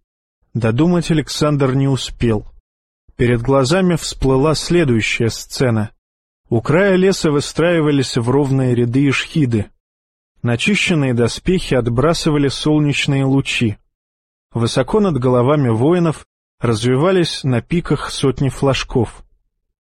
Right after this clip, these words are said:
Неожиданно кино понеслось вскачь, и Александр сообразил — это хаш побежали в атаку. Бер увидел глазами Шишана, бегущих рядом с ним гноллов, и с ужасом понял,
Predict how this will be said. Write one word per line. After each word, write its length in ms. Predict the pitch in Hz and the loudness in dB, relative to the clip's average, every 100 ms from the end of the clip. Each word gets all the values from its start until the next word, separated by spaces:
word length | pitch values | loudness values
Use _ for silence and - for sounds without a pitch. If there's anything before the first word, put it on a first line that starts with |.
| _ | _
Неожиданно 600 | 123 127 131 196 185 151 | -2 0 2 2 0 0
кино 320 | - 123 131 165 | -2 0 0 0
понеслось 680 | 143 123 113 - 139 - | 0 0 -2 0 -2 -2
вскачь, 580 | - - - 294 - - _ _ _ - | -8 -10 -2 -2 -2 -6 _ _ _ -4
и 80 | 123 | 0
Александр 640 | 117 120 - 202 196 175 156 | 2 0 -2 0 2 0 -2
сообразил — 840 | - 175 160 165 165 131 117 101 - _ _ - | -2 0 2 2 2 2 0 -2 -10 _ _ -4
это 240 | 123 - | -2 -2
хаш 400 | 113 - 156 - | -2 0 0 0
побежали 540 | 156 123 120 117 127 127 | -2 0 0 2 2 2
в 120 | 120 | 2
атаку. 560 | 123 - 120 - 110 - _ _ _ _ _ _ _ _ | 0 0 -2 -2 -10 -10 _ _ _ _ _ _ _ _
Бер 320 | 117 113 147 170 | -2 2 2 2
увидел 480 | 143 160 147 143 | 2 2 2 0
глазами 540 | 123 131 120 135 143 131 | 2 2 2 0 0 -2
Шишана, 720 | - - - 156 156 147 123 _ - | -2 -2 0 0 0 0 -4 _ -4
бегущих 720 | 117 113 127 151 - 135 - | 0 0 2 0 0 -2 0
рядом 340 | 135 131 131 | 0 2 0
с 120 | - 135 | 0 0
ним 220 | 139 127 | 0 0
гноллов, 640 | 131 147 131 110 - - _ _ _ _ _ _ - | 2 2 2 0 -2 -12 _ _ _ _ _ _ -4
и 120 | 110 | -2
с 160 | - 147 | 0 0
ужасом 420 | 156 156 160 139 | 2 0 -2 -2
понял, 500 | - 151 160 151 | 0 2 2 0